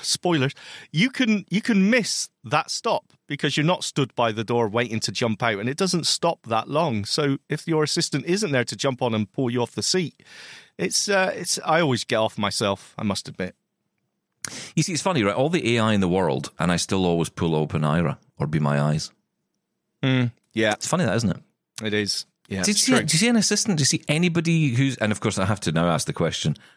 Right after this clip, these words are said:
Speaker 2: what colour are they wearing? 'Cause I don't know what colour of uniform these people have. And I think in different stations in different parts of the country, they have different uniforms.
Speaker 1: Yes,
Speaker 2: So,
Speaker 1: they do.
Speaker 2: you know, that's the only other side of it. Oh, my
Speaker 1: Luminous.
Speaker 2: goodness, we've turned into the two Muppets on the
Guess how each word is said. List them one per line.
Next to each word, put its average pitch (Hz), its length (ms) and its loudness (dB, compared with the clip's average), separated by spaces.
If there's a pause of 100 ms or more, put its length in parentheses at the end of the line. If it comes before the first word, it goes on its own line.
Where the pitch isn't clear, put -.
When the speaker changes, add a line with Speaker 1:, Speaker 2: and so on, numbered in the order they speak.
(180)
Speaker 2:
what - 180 -2
colour 151 340 0
are 107 80 4
they 95 120 4
wearing? 107 400 2
'Cause - 100 -2
I 156 60 2
don't 165 120 0
know 92 80 2
what 90 240 0
colour 90 420 0 (120)
of 76 160 -4
uniform 78 640 0
these 82 160 -2
people 76 320 -2
have. 110 480 -2 (560)
And 104 100 0
I - 20 -4
think 120 180 -2
in 101 120 4
different 92 300 -2
stations 104 500 0
in 87 60 2
different 87 220 -2
parts 92 200 -2
of - 40 -12
the - 60 -8
country, 104 320 0
they 98 100 0
have 80 120 -2
different 82 320 -2
uniforms. 123 580 -2 (560)
Speaker 1:
Yes, 113 100 2
Speaker 2:
So, 110 260 4
Speaker 1:
they 92 100 -2
do. 107 300 -2 (640)
Speaker 2:
you 113 120 -2
know, 104 100 4
that's 98 200 0
the 92 80 0
only 87 160 2
other 85 180 2 (180)
side 85 260 0
of 98 80 0
it. - 40 0
Oh, 90 80 4
my - 120 4
Speaker 1:
Luminous. 190 280 4
Speaker 2:
goodness, 76 200 0
we've 151 100 -4
turned 101 200 0
into 85 200 -2
the 78 120 -2
two - 340 -2
Muppets 87 640 0
on 80 100 2
the 76 80 0